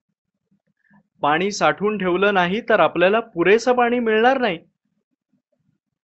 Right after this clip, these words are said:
म्हणून पाणी साठवावं लागतं. पाण्याचा वापर काटकसरीने करावा लागतो. पाणी साठवण्याच्या नाविन्यपूर्ण पद्धती आपण पाहूया.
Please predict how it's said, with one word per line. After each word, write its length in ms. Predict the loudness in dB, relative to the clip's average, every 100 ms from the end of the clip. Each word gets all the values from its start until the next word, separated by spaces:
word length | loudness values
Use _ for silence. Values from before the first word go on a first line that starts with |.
| _ _ -8
म्हणून 400 | -4 -2 -2 0
पाणी 320 | 0 0 -2
साठवावं 540 | 2 0 2 0 2
लागतं. 460 | 0 0 0 -2 -2 _ _ _ _ _ _ _ _ _ _ _ _ _ _ _ _ _ -2
पाण्याचा 440 | 0 0 -2 0
वापर 420 | 4 4 4 -2
काटकसरीने 800 | 0 2 2 2 -2 0 -4 -2
करावा 340 | 0 2 4 4
लागतो. 520 | 2 0 -6 -6 _ _ _ _ _ _ _ _ _ _ _ _ _ _ _ _ -2
पाणी 280 | -2 0 -2
साठवण्याच्या 680 | -2 -2 -2 0 0 0 0
नाविन्यपूर्ण 800 | 2 0 0 0 -2 -2 -2 0
पद्धती 480 | 0 0 0 0 0
आपण 260 | 0 -2
पाहूया. 480 | 0 0 2 0